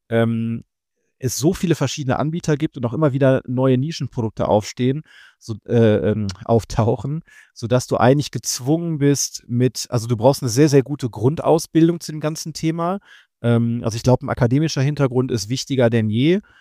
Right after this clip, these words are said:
oder zumindest mal dieses Abstraktionsvermögen, dass du halt sehr schnell merken kannst, was bringt mich hier weiter und das Ganze dann irgendwie kombinierst. Aber du kannst dich eben nicht mehr drauf verlassen, weil ich jetzt mit dem einen Tool, was gerade gefragt ist, kenne ich mich super aus, dass das eben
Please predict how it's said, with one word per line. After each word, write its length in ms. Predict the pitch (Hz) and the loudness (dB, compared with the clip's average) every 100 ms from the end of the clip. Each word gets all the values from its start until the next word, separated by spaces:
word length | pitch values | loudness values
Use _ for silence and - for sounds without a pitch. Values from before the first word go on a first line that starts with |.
| _ | _
oder 180 | 113 113 | -2 -2
zumindest 340 | - 131 131 | -2 -4 -2
mal 140 | 123 120 | 0 0
dieses 200 | 117 - | -2 -4
Abstraktionsvermögen, 1120 | - - 120 - 139 160 - 120 117 117 107 | -4 -2 -2 -2 -4 -4 -2 0 2 0 0
dass 140 | 110 | -4
du 140 | - 113 | 0 2
halt 180 | 113 | 2
sehr 300 | - 131 147 | 2 2 2
schnell 320 | - 135 127 131 | 2 0 2 4
merken 300 | 131 120 117 | 2 2 -2
kannst, 260 | 123 - | -6 -4
was 100 | 117 | -6
bringt 220 | - 131 | -4 -6
mich 100 | - | -6
hier 160 | 117 113 | -2 2
weiter 440 | 127 143 143 135 135 - - | 4 4 2 0 -2 -12 -14
und 160 | - 120 | -4 -2
das 100 | - | 0
Ganze 260 | 131 127 | -2 0
dann 120 | 123 123 | 0 2
irgendwie 200 | 123 123 | 0 0
kombinierst. 680 | 123 117 120 117 107 - - _ _ | 0 2 2 2 2 -2 -12 _ _
Aber 180 | - 110 | -6 -4
du 80 | 110 | -2
kannst 300 | - 131 - | -2 -4 -4
dich 60 | 120 | -4
eben 80 | |
nicht 120 | 135 - | -4 0
mehr 80 | |
drauf 180 | 135 127 | 2 2
verlassen, 360 | - 123 - 110 | 4 2 2 0
weil 100 | 113 | 0
ich 140 | 110 | 2
jetzt 220 | 113 - | -2 -4
mit 120 | 117 123 | -8 -6
dem 120 | 110 | -2
einen 280 | 120 135 131 | 0 0 -2
Tool, 300 | - 156 131 | 0 2 4
was 160 | 110 | 2
gerade 200 | 120 120 | 0 0
gefragt 440 | 113 - 120 139 117 | 0 0 -2 -2 -6
ist, 140 | - | -8
kenne 160 | 123 120 | -6 -4
ich 60 | |
mich 120 | 123 | -6
super 260 | - 131 107 | -6 0 4
aus, 320 | 127 147 - - - _ _ | 4 4 0 -12 -20 _ _
dass 200 | - 107 | -6 -2
das 220 | 127 131 | 0 0
eben 380 | - 131 123 127 | 0 0 0 -2